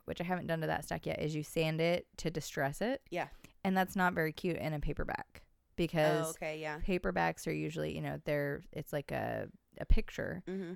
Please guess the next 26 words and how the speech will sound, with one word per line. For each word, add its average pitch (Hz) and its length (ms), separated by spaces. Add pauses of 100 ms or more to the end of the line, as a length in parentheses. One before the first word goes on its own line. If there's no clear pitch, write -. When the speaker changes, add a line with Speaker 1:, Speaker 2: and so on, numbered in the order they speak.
Speaker 1:
And 165 180
so 165 180
sanding 165 540
that, 156 220
even 190 200
if 196 140
it's 170 100
on 160 140
the 151 80
side, 160 180
like, 156 160
it 165 140
just 226 180
doesn't 196 320
have 160 240
the 156 80
same 151 240
effect 143 340
as 143 160
a 139 60
hardback. - 440 (180)
Speaker 2:
Right. 160 320 (140)
Speaker 1:
So 156 560
I 165 120 (200)
quickly 190 380
discovered 156 680